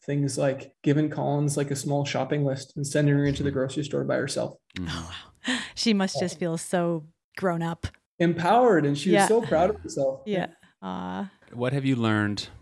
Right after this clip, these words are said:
Speaker 2: about life, yourself, the world?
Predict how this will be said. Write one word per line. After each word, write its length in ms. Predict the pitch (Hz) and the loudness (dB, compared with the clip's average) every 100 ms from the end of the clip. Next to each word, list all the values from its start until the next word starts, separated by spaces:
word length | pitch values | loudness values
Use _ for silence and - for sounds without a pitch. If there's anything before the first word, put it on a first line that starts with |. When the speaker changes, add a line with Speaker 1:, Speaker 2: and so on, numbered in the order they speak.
| - _ _ _ | -20 _ _ _
Speaker 2:
about 280 | - 98 95 | 0 2 2
life, 480 | 101 90 95 - - - - - _ | 2 -2 -4 -8 -18 -18 -18 -20 _
yourself, 640 | 98 90 - 90 87 - - | -4 0 2 2 -2 -8 -4
the 80 | |
world? 480 | 87 90 87 85 - | 2 4 4 0 -8